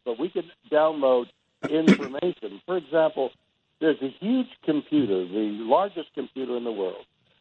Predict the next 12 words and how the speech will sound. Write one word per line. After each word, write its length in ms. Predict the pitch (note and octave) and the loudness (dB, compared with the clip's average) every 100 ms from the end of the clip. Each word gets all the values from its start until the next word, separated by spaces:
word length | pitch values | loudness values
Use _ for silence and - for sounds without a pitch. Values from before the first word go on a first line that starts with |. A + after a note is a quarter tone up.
| _ | _
that 100 | C3 | 2
has 120 | C3 | 2
been 220 | A2+ C3+ B2 | 0 0 0
programmed 680 | - A3 F3+ D3 A#2 A2+ - _ _ _ _ _ | 2 2 4 2 2 -2 -10 _ _ _ _ _
with 320 | C3 C3+ C#3 - - - | 0 4 4 0 -16 0
everything 460 | E3+ F#3+ A3 G3 | 0 2 -2 -2
that's 180 | D#3+ C3+ | -2 0
been 280 | C#3 B2+ B2 | 2 2 0
<coughs> 0 | |
written 320 | D3+ - D3+ | -2 -4 -4
in 180 | C3+ B2 | -2 -2
English. 380 | A#2+ A#2+ F#2 | -4 -4 -6